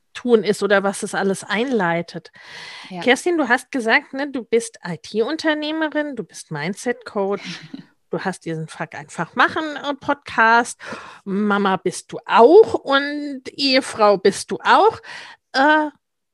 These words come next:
Speaker 1: wie kam's denn dazu, ne? Also so die I T und der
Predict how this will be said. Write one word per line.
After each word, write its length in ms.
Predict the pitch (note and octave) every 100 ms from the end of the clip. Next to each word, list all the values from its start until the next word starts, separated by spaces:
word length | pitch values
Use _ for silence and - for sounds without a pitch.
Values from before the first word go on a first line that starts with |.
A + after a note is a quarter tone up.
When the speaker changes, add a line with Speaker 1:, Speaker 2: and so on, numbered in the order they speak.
| _
Speaker 1:
wie 260 | A3 C#4 C#4
kam's 400 | - G#4 A#4+ -
denn 160 | A3+
dazu, 400 | G3+ F#3 - G3+
ne? 160 | F#3+ C#4+ G4
Also 220 | D4 B3
so 160 | A#3+ B3+
die 220 | A3+ A#3
I 220 | G#3+ G#3+ G#3+
T 400 | - - D4 F4
und 320 | D4 C4 C4+ B3+ -
der 540 | A3+ A3+ A3 G#3+ G#3